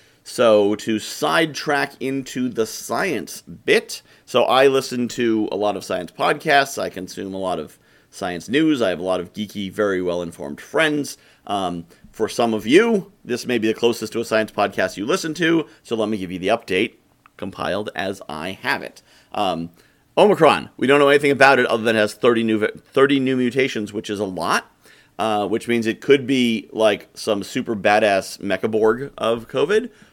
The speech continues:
or it could be like that, that, uh, that song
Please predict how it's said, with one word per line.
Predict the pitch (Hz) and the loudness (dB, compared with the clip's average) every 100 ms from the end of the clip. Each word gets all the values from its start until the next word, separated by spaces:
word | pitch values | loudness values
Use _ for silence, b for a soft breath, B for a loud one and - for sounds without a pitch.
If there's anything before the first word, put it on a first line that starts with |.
| b | b
or | 113 117 113 110 | 0 4 4 4
it | 110 110 - | 0 -2 -2
could | 127 110 | -2 -2
be | 113 104 98 | 0 -2 0
like | 110 98 87 - | 0 0 -2 -8
that, | 107 98 - | -4 -4 -4
that, | 101 101 - | -6 -6 -4
uh, | 98 90 85 - b b b b b b | -2 -2 -4 -8 b b b b b b
that | 110 98 | -2 0
song | - 131 135 123 104 107 | 0 0 2 2 0 -2